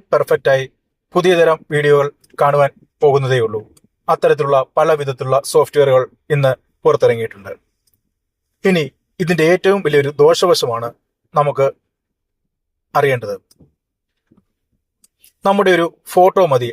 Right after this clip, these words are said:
അല്ലെങ്കിൽ ചെറിയൊരു വീഡിയോ ക്ലിപ്പ് മതി ഏതു തരത്തിലുള്ള വീഡിയോകളും ഒറിജിനലിനെ വെല്ലുന്ന രീതിയിൽ സൃഷ്ടിക്കപ്പെടുവാൻ. ഇപ്പോൾ തന്നെ നമുക്കറിയാം, മോർഫിങ്ങിൽ കൂടി പലതരത്തിലുള്ള വീഡിയോകളും ഫോട്ടോകളും പുറത്തിറങ്ങുന്നുണ്ട്.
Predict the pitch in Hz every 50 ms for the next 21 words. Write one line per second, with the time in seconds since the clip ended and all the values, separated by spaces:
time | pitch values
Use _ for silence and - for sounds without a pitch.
0 | - - 147 156 147 151 147 135 - 170 160 160 151 147 143 160 170 170 170 165
1 | 160 - 151 127 127 127 120 117 117 127 127 _ _ _ _ _ _ _ _ _
2 | _ _ _ _ _ _ - - 170 196 214 208 208 - 151 131 127 131 131 131
3 | 131 135 - - 131 139 139 139 139 135 131 127 127 _ _ _ - - 151 165
4 | 160 156 170 165 165 160 160 165 - - 127 123 131 131 131 127 123 123 113 120
5 | 127 123 123 _ _ _ _ _ - - - - - - 143 135 123 110 113 110
6 | 104 98 _ _ _ _ _ _ _ _ _ _ _ - - - 165 202 202 185
7 | 196 196 196 180 156 147 - 143 135 139 135 131 131 - _ _ _ _ _ _
8 | _ - 165 165 160 - 175 165 160 151 143 156 151 147 151 151 _ _ - 156
9 | 156 165 165 156 135 127 135 135 139 135 131 131 _ _ _ _ _ _ _ -
10 | 156 151 147 147 139 135 135 135 139 - _ _ _ - - 147 127 135 131 131
11 | 127 123 131 _ _ - 156 - 127 131 123 113 110 110 104 98 104